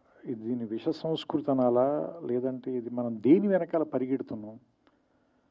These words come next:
చదువు వల్ల వచ్చే సక్సెస్ వెనకాల, లేదా నిజంగా జ్ఞానం వెనకాల? జ్ఞానం వెనకాల పరిగెడుతుంటే ఇంత డబ్బులు విసిరేసి ఎందుకు పరిగెత్తాలి మనం?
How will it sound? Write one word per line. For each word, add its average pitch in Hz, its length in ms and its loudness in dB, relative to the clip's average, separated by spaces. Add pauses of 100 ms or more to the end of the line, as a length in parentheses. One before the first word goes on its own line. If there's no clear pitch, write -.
(1600)
చదువు 175 340 2
వల్ల 175 160 6
వచ్చే 160 320 2
సక్సెస్ 147 540 -6
వెనకాల, 123 540 -4 (800)
లేదా 147 200 2
నిజంగా 143 460 0
జ్ఞానం 123 520 2
వెనకాల? 107 420 -4 (560)
జ్ఞానం 175 380 0
వెనకాల 180 300 2
పరిగెడుతుంటే 151 680 -2
ఇంత 135 240 -4
డబ్బులు 135 360 2
విసిరేసి 139 420 2
ఎందుకు 127 160 -2
పరిగెత్తాలి 110 520 -6
మనం? 101 220 -16